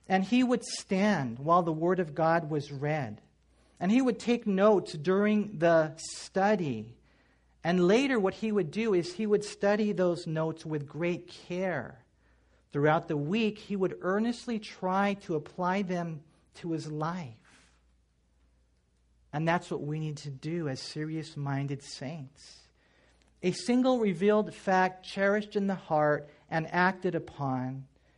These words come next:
is more vital to our growth than a head filled with lofty ideas about God. Like what this guy said, he said, "One step forward in obedience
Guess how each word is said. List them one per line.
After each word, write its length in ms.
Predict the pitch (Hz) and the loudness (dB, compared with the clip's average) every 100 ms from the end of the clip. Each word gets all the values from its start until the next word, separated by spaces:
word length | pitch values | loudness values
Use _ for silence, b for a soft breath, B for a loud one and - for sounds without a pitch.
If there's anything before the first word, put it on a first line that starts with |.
| b | b
is 160 | 156 165 | -8 0
more 300 | 175 208 196 | 4 6 4
vital 460 | 165 175 190 196 | 4 4 4 2
to 240 | 190 170 165 | -4 -4 0
our 140 | 165 | 0
growth 580 | 147 147 156 160 156 - | -2 -2 -2 -2 -6 -12
than 160 | 147 147 | -6 -4
a 80 | 131 | -4
head 400 | - 170 170 165 - | -6 -2 -2 -4 -8
filled 280 | 160 151 147 | -4 -4 -6
with 120 | 139 | -8
lofty 520 | 131 139 147 147 147 | -4 -2 -2 -4 -6
ideas 580 | 135 135 127 143 143 135 | -6 -6 -6 -4 -4 -6
about 400 | 127 131 123 117 | -8 -8 -8 -10
God. 340 | 135 147 151 113 113 b b b - | -10 -8 -8 -12 -18 b b b -2
Like 220 | 160 180 | -2 0
what 120 | 180 | -4
this 200 | 180 - | -4 -6
guy 240 | 180 170 | -4 -4
said, 240 | 160 - 170 | -4 -4 -2
he 80 | 151 | -4
said, 200 | - 139 | -4 -4
"One 320 | 139 170 208 | 0 2 0
step 440 | 208 214 202 - | 0 2 2 0
forward 400 | - 202 202 190 | 0 2 2 0
in 200 | 160 165 | -2 -4
obedience 1040 | 156 139 156 185 180 131 117 117 _ - | -4 -4 -4 -6 -4 -6 -8 -12 _ -20